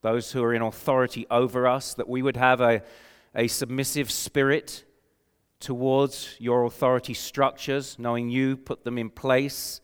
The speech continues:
and you bring them down. But we also ask that you would grant them wisdom to govern righteously, and even that saving wisdom of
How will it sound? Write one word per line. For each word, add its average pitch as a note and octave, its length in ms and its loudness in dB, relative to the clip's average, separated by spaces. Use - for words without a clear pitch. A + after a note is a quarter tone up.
and A2+ 180 -4
you B2+ 220 -2
bring B2 240 -2
them G#2+ 160 -4
down. A#2+ 360 0
But C3 160 -2
we B2+ 140 0
also C#3 380 2
ask A#2 420 4
that C3 160 -2
you C3+ 120 -2
would C#3+ 160 0
grant C3+ 340 4
them B2+ 220 0
wisdom C3+ 500 2
to C3 120 -8
govern B2 380 4
righteously, C3 840 0
and A2+ 160 -4
even A#2+ 280 -2
that G#2+ 160 -4
saving A2 440 -2
wisdom A2 420 -6
of G2 300 -10